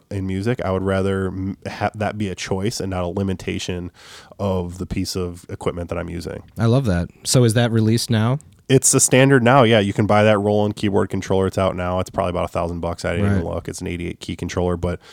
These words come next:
Speaker 1: you know, that's just the first
Speaker 2: That's Roland's.
Speaker 1: of many.
Speaker 2: Yeah.
Speaker 1: And, and one of the interesting things about it, and, uh, and I was reading an interview with, um, one of the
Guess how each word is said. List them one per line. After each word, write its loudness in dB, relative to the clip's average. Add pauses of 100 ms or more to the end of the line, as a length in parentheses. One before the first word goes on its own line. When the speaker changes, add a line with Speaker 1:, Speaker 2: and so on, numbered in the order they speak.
(280)
Speaker 1:
you 4
know, 4
that's 2
just -2
the 2
first -2
Speaker 2:
That's 0
Roland's. 4
Speaker 1:
of 0
many. 0
Speaker 2:
Yeah. 4
Speaker 1:
And, -2
and 4
one 8
of 6
the 4
interesting 0
things 2
about 4
it, 2
and, 0
uh, 2
and -2
I -2
was 0
reading 0
an -6
interview 0
with, -4 (360)
um, -4
one 2
of 0
the -2